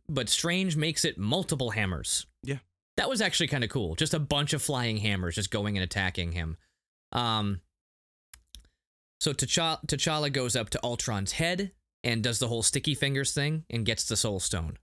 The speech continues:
Speaker 1: Okay, they got the Soul Stone. I didn't see how he did,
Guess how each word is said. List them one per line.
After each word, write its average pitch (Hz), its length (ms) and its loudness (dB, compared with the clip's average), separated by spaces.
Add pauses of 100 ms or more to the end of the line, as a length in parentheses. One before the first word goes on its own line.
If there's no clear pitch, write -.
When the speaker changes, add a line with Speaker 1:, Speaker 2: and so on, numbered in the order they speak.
(260)
Speaker 1:
Okay, 226 380 -2 (120)
they 131 100 0
got 139 140 -2
the 139 60 -2
Soul 160 200 0
Stone. 123 180 -4
I 190 120 2
didn't 349 280 -2
see - 840 4
how 175 400 0
he 208 160 0
did, 226 340 -4